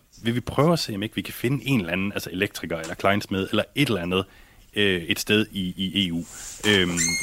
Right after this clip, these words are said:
før vi går i gang med det, vil du ikke, vil du ikke bare lige en halv, et halvt minut bare lige lave sådan en salgstale for,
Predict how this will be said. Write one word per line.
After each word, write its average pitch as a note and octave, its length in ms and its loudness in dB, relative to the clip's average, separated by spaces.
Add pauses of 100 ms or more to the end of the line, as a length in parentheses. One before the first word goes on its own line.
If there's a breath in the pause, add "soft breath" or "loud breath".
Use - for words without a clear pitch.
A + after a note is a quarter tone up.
(140)
før D3+ 140 6
vi A2 60 2
går G2+ 140 4
i - 20 4
gang C3 240 2
med A2 100 4
det, G2+ 100 2
vil G#2 60 0
du B2 60 4
ikke, C3 100 0 (140)
vil G#2+ 80 -4
du C3 60 4
ikke C#3 80 -4
bare C#3+ 100 4
lige C#3+ 120 -2 (800)
en A#2+ 100 4
halv, C3 280 0 (340)
et G#2+ 60 -4
halvt C3+ 220 0
minut A2+ 280 2
bare A2+ 140 0
lige A#2 100 0
lave A#2 180 2
sådan A#2 100 -4
en G#2+ 40 -4
salgstale G2 640 0
for, E2+ 280 -2